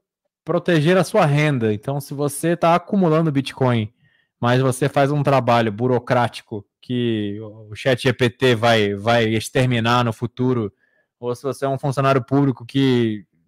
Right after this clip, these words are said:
teoricamente, tem uma certa segurança de emprego, mas a hora que a água bater na bunda e a gente começar a quebrar, não vai sobrar dinheiro pra, pra cair na tua conta todo mês, tá na hora de pensar em como você pode inovar aí. A internet tá aí com infinitas possibilidades pra você pensar em outras formas de ganhar dinheiro e agregar valor.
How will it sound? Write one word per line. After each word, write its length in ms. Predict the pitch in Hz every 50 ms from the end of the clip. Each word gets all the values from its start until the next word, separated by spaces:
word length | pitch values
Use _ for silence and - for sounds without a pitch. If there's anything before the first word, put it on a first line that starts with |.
| _ _
teoricamente, 920 | - 123 123 127 131 123 - 127 120 120 127 139 131 - - 131 120 113 101 -
tem 180 | - 139 139 139
uma 440 | 131 120 123 123 123 127 123 113
certa 300 | - - 143 131 - 147
segurança 440 | 127 - 147 123 127 123 127 127 123
de 60 | 120
emprego, 300 | 127 120 - 127 127 117 117
mas 160 | 123 120 113
a 60 | 120
hora 160 | 117 123 131
que 100 | 127 -
a 80 | 127 120
água 140 | 123 117 120
bater 280 | 120 120 117 - 131
na 120 | 123 123 117
bunda 420 | 107 104 113 120 120 117 110 113
e 60 | 113
a 20 | 113
gente 160 | 113 - -
começar 300 | - 120 120 110 - 117
a 40 | 113
quebrar, 520 | - - 123 110 101 117 117 113 107 - -
não 180 | 120 117 117 113
vai 260 | 120 117 117 107 104
sobrar 300 | - - 117 117 113 113
dinheiro 240 | 107 113 113 110 -
pra, 100 | - 110 - - _ 113
pra 180 | _ - 110 104
cair 220 | - - 120 123
na 100 | 120 117
tua 140 | - 117 107
conta 220 | - - 117 110 -
todo 180 | 110 101 107
mês, 320 | 110 127 147 156 - - _ _ _ _ _ _ _ _ _ _ _ _ _ _ -
tá 100 | 117 117
na 140 | 120 123
hora 160 | 120 123 127 127
de 80 | 131
pensar 560 | 127 - 147 143 131 - - 123 123 139 143
em 40 | 147
como 200 | 139 - 147 147
você 240 | 147 143 139 - 147
pode 400 | - - 131 131 143 139 143 156 156 151 135 120 120 123 120
inovar 600 | 131 131 143 147 143 131 110 113 120 131 139 143
aí. 260 | 139 120 123 131 139
A 60 | 143 143
internet 500 | 151 147 - 143 135 131 139 135 - -
tá 80 | -
aí 180 | 160 135 131 131
com 480 | 127 - 147 147 147 135 117 107 104 110
infinitas 480 | 120 - - - 120 123 127 - 143 -
possibilidades 600 | - 147 131 - - 143 135 123 123 117 120 -
pra 120 | - 131
você 120 | 120 - 131
pensar 380 | - 143 139 123 - - 123
em 60 | 123
outras 240 | 123 123 - 135 -
formas 240 | - - 123 123 123
de 40 | 123
ganhar 200 | 120 127 127 123
dinheiro 280 | 120 135 135 123 123
e 40 | 127
agregar 320 | 123 127 131 127 127 123 123
valor. 360 | 131 143 143 131 120 107